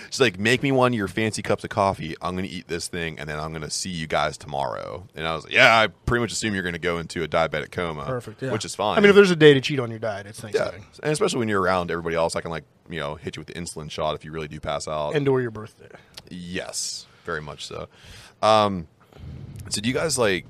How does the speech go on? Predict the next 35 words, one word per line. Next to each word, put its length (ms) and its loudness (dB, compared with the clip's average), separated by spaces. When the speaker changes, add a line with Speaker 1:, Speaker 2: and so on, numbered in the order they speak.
Speaker 1:
so 200 2
y-, 240 -6
it's 180 -2
only 140 2
the 60 0
five 240 2
of 60 -6
you, 400 -2
and 100 -4
I 60 2
know 120 -2
it's, 220 0
dude, 120 -8
it's 100 -10
a 60 -6
mass 500 -2
mob 420 0
at 80 -10
my 200 -4
house 300 -8
now, 240 -8
'cause 120 -12
it's 80 -8
gonna 140 -10
be 80 -12
all 260 -4
of 280 -8
my 120 -6
wife's 260 -4
family 420 -10
and 120 -14
then 140 -16
my 180 -6
family. 360 -12
Speaker 2:
Right. 180 -6